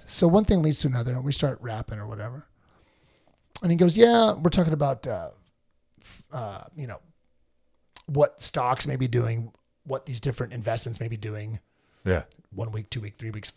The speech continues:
Speaker 1: five months, whatever it is. And he goes, "Well, you know," uh, what did he say? He said, uh, "You know, things, you know, I was looking out there, you know, man, it's,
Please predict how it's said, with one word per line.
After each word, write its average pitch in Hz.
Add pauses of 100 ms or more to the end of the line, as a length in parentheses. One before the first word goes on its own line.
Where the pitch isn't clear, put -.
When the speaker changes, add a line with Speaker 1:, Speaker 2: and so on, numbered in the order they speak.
Speaker 1:
five 104
months, 98
whatever 113
it 92
is. 98
And 120
he 120
goes, 127
"Well, 196
you 180
know," 185 (500)
uh, -
what 107
did 147
he -
say? 127
He 113
said, 120
uh, 80 (180)
"You 175
know, 156
things, 226
you 185
know, 165
I 170
was 190
looking 185
out 175
there, 170
you 165
know, 151
man, 139
it's, -